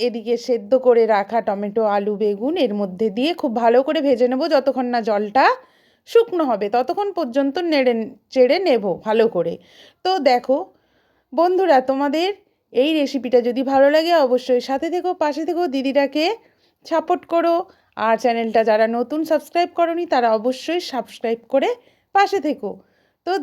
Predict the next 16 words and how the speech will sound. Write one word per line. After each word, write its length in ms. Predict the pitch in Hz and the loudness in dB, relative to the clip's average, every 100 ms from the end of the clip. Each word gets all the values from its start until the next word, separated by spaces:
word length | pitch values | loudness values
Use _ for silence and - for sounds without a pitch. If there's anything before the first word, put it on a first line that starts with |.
| 262 | 2
দেখো 280 | 226 220 185 - _ _ 208 | 2 -2 -10 -10 _ _ -2
জলটা 380 | 277 269 269 285 294 | 2 4 2 0 0
পুরোপুরি 480 | 349 359 294 302 294 | -2 -2 -4 -4 -4
শুকিয়ে 300 | 277 269 262 240 | -6 -2 0 2
গেছে, 200 | 247 320 302 | 0 -2 -6
একটু 160 | - 262 233 | -2 -2 -2
আঠা 180 | 254 302 | -2 -2
আঠা 160 | 311 302 262 | -2 -2 -2
ভাব 140 | 233 220 208 | 0 0 -2
এসে 160 | 208 208 | -2 -2
গেছে। 260 | 214 214 330 453 _ _ - | -2 -4 -8 -8 _ _ 0
এবার 160 | 311 359 320 | 4 4 4
আমি 140 | 285 254 | 0 -2
এই 60 | 233 202 | -4 -4
যে 120 | 269 415 _ _ _ - | -6 -6 _ _ _ -2
লবণ 340 | 262 262 294 | 0 2 0